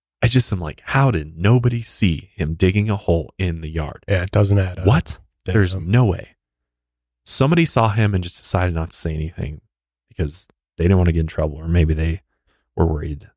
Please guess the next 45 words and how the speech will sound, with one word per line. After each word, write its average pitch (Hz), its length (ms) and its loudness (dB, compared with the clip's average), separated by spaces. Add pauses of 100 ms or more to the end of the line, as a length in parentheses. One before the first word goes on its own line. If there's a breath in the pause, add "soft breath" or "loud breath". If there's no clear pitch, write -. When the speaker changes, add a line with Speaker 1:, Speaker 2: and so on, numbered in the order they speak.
Speaker 2:
And 110 420 -2
the 87 180 -2
Thomas 117 440 0
Luker, 101 400 4
the 90 180 2
inmate 95 420 4 (140)
from 87 240 -2
the 85 260 -8 (200)
other 90 180 -2
prison, 92 540 0 (600)
it - 240 -4
seems 117 280 2
like 135 120 -2
they 104 140 2
wrote 95 300 0
him 101 160 2
off 98 240 -4
pretty 107 200 2
fast, 110 420 2
Speaker 1:
Yeah, 98 80 2
Speaker 2:
where 123 80 4
Speaker 1:
totally. 90 280 2
Speaker 2:
I 117 80 2
do 110 180 2
Speaker 1:
And 170 100 0
Speaker 2:
think, - 300 0
yeah, 98 480 2 (100)
some 101 380 2
inmates 90 480 2
are 90 80 2
like, 85 240 0
they 87 120 2
just 85 240 -4
wanna 87 240 0 (200)
reduce 90 360 -2
their 92 140 -4
sentence, 92 280 -2
Speaker 1:
Totally. 87 260 2
Speaker 2:
so 85 180 0
they 87 160 0
s-, - 180 -6
spill - 300 0
the 90 80 2
beans. 92 360 4
But 90 280 0